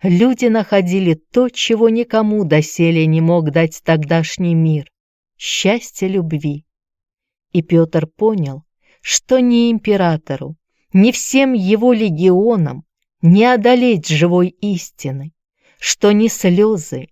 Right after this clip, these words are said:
ни кровь ее не зальют, не погасят ее, и что лишь теперь начинается ее победное шествие. Понял он также, зачем Господь повернул его на пути.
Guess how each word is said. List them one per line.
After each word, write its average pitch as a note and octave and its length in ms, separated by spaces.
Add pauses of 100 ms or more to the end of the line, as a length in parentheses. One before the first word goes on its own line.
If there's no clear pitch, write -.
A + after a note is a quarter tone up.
ни F#3+ 240
кровь A3+ 480
ее F#3+ 460
не F3+ 180
зальют, D#3 600 (580)
не F#3+ 220
погасят A#3+ 720
ее, D3 460 (540)
и G3 80
что F3+ 240
лишь F3 300
теперь A3 480
начинается F#3+ 920
ее E3 280
победное D#3 720
шествие. D3 840 (840)
Понял E3+ 420
он D3+ 180
также, G3 640 (320)
зачем A3+ 680
Господь G#3 640
повернул E3+ 540
его D#3 380
на D#3 160
пути. D3 640